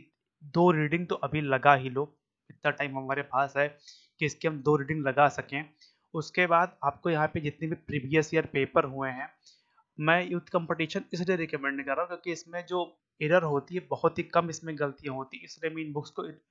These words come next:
यहाँ पर रिकमेंड कर रहा हूँ क्योंकि ये किताबें मैंने खुद पढ़ी हैं और मैंने इनको देखा है कि बहुत ही बढ़िया होती हैं। ठीक है, तो आप इसमें भी समान जानकारी के लिए इनका अध्यायवार पूरा है, जितने भी अभी तक एग्जाम हुए ट्रिपल एससी के सबको इन्होंने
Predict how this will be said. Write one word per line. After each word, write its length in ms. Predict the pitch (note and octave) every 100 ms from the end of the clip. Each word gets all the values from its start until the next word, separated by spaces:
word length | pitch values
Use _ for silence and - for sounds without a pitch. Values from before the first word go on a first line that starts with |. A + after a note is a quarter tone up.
| D3
यहाँ 180 | C3+ C#3
पर 140 | D#3
रिकमेंड 420 | C#3+ C#3+ C#3+ C#3+
कर 160 | C#3+ C3
रहा 120 | C3+
हूँ 160 | E3+ _ - _ -
क्योंकि 240 | D#3+ D3+ D#3
ये 160 | E3+
किताबें 340 | E3+ D3 D3+ E3
मैंने 240 | D#3 D#3+ D#3+
खुद 180 | - E3 -
पढ़ी 240 | D3 D3+ D#3
हैं 160 | G3
और 120 | D#3
मैंने 180 | D3 D3
इनको 160 | D3 D3
देखा 320 | C3+ C3+ D3+
है 60 | E3
कि 200 | - E3
बहुत 220 | C#3 D3
ही 60 | D#3+ C#3
बढ़िया 240 | C3+ C3 D3+
होती 340 | C3+ B2+ B2+
हैं। 140 | B2+ F3 _ _ - _ -
ठीक 160 | F#3+ F#3
है, 100 | D3 - _ _ -
तो 80 | C4 -
आप 240 | D#3+ F3+ -
इसमें 300 | E3+ - F3
भी 80 | F3+
समान 440 | - D3+ D3 D#3 D#3+
जानकारी 440 | D3+ D3 D3+ D3+
के 160 | D#3+ D#3+
लिए 100 | D#3+
इनका 240 | D3+ D#3
अध्यायवार 580 | D3+ C#3+ B2+ C3+ C#3+ C#3+ D3
पूरा 240 | D3 D3
है, 80 | D3
जितने 300 | D3 D#3 D3+
भी 80 | C#3+
अभी 100 | C#3+
तक 80 | D3
एग्जाम 400 | B2+ C3 C3+ C#3
हुए 140 | C#3+ C#3
ट्रिपल 300 | C3+ C#3+ C3+
एससी 220 | B2+ D3
के 100 | D#3
सबको 320 | D#3+ C#3+ - D3
इन्होंने 240 | C#3+